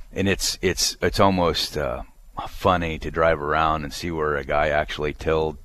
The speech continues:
twice around the field. There's no mare's tail, and then left the center. I mean, it's, it speaks volumes to,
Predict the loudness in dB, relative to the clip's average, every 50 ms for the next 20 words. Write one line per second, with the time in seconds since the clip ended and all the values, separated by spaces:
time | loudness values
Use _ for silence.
0 | -20 -16 -8 -4 0 0 0 0 0 -2 -2 -2 -2 -2 -2 -4 -6 -8 -8 -6
1 | -4 -4 -4 -4 -6 -8 -10 -18 -20 -20 -20 -20 -20 -12 -6 -2 -2 -2 -2 -4
2 | -6 -4 0 2 2 2 2 0 -2 -2 0 0 2 0 0 -2 -4 -6 -8 -6
3 | -6 -6 -2 2 2 2 4 2 0 -6 -8 -8 -4 -2 -2 -2 0 -2 -4 -4
4 | -8 -12 -16 -20 -20 -20 -12 -4 0 2 2 2 2 0 -2 -2 -4 -2 -2 -2
5 | 0 -2 0 4 6 6 6 4 2 -4 2 6 8 10 10 10 8 8 4 0
6 | -2 -4 -6 -6 -4 -2 -2 0 0 -2 -4 -6